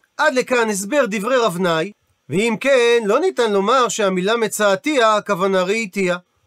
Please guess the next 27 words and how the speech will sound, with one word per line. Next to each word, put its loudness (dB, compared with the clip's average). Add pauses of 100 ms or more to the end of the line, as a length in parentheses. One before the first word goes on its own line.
מתרצת -2
הגמרא 2
אין, -2 (260)
אכן 2
המילה 0
הומצאתה, 0 (400)
דקרא 0
שנאמרה -2
בפסוק, 0 (240)
דעתה 0
לידי 0
משמע. -2 (400)
משמעותה 0
היא 0
אכן -2
שהחפץ -4
הגיע -2
לידיו 0
של -4
האדם. 0 (380)
ומי 0
הוא? 0
אמנם, 0 (340)
תנא 2
לישנא -4
דעלמא 2
נקט. -2